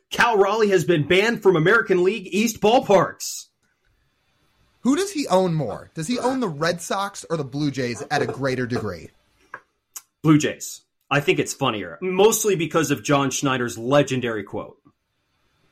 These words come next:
Speaker 2: He is just simply not a hard guy to pitch to. He's really not. If you execute your pitches, Cal Raleigh's actually really easy to get out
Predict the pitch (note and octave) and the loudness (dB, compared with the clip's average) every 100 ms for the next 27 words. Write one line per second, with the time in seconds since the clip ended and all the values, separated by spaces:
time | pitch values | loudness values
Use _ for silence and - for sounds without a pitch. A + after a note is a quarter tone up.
0 | _ _ G#3+ C4+ D#4+ C#4 B3+ - D4+ B3 | _ _ 0 2 2 0 0 -2 -6 -4
1 | A3+ F#3+ F3+ D3+ E3 F3+ G3+ - E3+ F3+ | -6 -6 -10 -6 -2 0 -2 -4 -6 -2
2 | F#3+ E3+ D#3+ D#3 C#3 C3 D3 - G#2+ D3 | -2 -2 -2 -2 -4 -6 -10 -10 -10 -8
3 | G#3+ D4 D4+ A3 G3 A2 D#2+ _ _ _ | -6 -4 -4 -2 -2 -4 -10 _ _ _
4 | F#3 G3+ D4 C4+ - G#3+ B3 F#3+ E3+ F3+ | -4 -2 -2 -4 -8 -8 -6 -6 -6 -6
5 | D#3+ A#2 F2 - _ _ _ A#3 C4 B3 | -6 -8 -16 -20 _ _ _ -4 -2 -2
6 | A#3 F#3+ F3 E3+ - E3 C#3+ E3+ D#3 F3 | -2 -2 -4 -4 -6 -8 -6 -6 -6 -4
7 | E3+ C#3+ C3+ B2+ C#3 B2+ A#2+ F#2+ | -4 -2 -4 0 0 0 0 -4